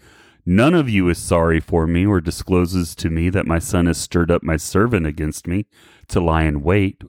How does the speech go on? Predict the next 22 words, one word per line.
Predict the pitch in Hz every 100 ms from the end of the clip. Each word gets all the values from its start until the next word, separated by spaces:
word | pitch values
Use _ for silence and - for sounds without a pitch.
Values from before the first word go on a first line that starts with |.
| _
as | 80 82 90
at | 85 82 _
this | 92 78 -
day." | - 90 104 87 90 - _ _ _ _ _
Then | 101 117
answered | 113 110 - 110 101
Doeg | 87 85 82 85 87 90
the | 87 -
Edomite, | 82 78 78 78 87 - _ _
who | -
stood | 104 - 139 131
by | 117 110
the | 107
servants | - 95 90 90 90
of | 78
Saul, | - 78 69 73 _ _ _ _ -
"I |
saw | 82 - 107 107
the | 101
son | - 104
of | 101
Jesse | 95 92 - 90